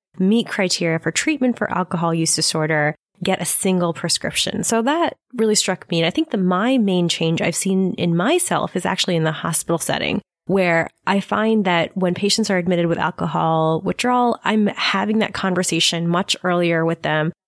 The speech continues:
about the menu of options that they have. And I feel much more empowered to start naltrexone. You know, as long as they don't have cirrhosis or potential use of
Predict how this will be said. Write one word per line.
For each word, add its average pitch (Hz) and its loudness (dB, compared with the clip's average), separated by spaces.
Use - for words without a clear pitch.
about 185 -2
the 185 2
menu 180 2
of 160 -2
options - -2
that 147 -2
they 151 0
have. 156 -2
And 160 0
I 170 0
feel 208 0
much 214 0
more 214 2
empowered 160 0
to 165 -2
start - -2
naltrexone. - -4
You 196 0
know, 160 0
as 165 -2
long 196 2
as 220 0
they 226 2
don't 214 2
have 202 0
cirrhosis 208 0
or 185 0
potential 190 -2
use 180 0
of 175 -2